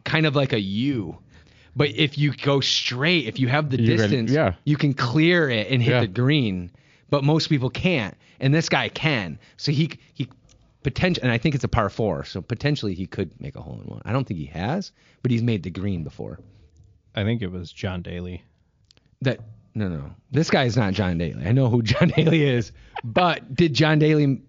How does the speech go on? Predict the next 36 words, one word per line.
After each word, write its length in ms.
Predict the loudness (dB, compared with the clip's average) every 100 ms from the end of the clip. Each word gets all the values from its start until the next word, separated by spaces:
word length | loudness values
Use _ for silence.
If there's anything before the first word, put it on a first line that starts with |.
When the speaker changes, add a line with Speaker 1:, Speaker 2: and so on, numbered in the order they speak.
| 0
Speaker 1:
make 180 | 2
a 80 | 4
hole 160 | 4 4
in 80 | 2
one, 280 | 2 2
par 180 | 2 2
four? 280 | 2 0 0 _ _ -14
Speaker 3:
Uh, 180 | -12 -12
you 160 | -4 -2
know, 340 | 0 -2 -6 -12 _ _ -12
Speaker 2:
I 80 | -10
bet 320 | -8 -8 -6
you 120 | -4
in 100 | -2
his 160 | -2 0
Speaker 3:
I 40 |
Speaker 2:
life 180 | 0 2
Speaker 3:
bet 160 | 2 2
Speaker 2:
he 40 |
Speaker 3:
it 40 | 2
Speaker 2:
has. 100 | 2
Speaker 3:
was 340 | 0 -2 -8 _
Roy 420 | -2 0 0 -2 -4 -6
McAvoy 560 | -4 -2 -2 -2 -4 -6 -2
Speaker 1:
I 60 | -2
Speaker 3:
that 60 |
Speaker 1:
guarantee 320 | 0 0 2 2
Speaker 3:
did 60 | 4
it. 20 |
Speaker 1:
he 180 | 4 2
has 380 | 0 0 2 2
Speaker 2:
You 60 | 2
mean 60 | 2
Speaker 1:
a 480 | 2 2 0 -2 -8 _ _ -20 _
Speaker 2:
Rory 300 | 0 2 4
McIlroy? 640 | 2 2 2 0 2 2 -2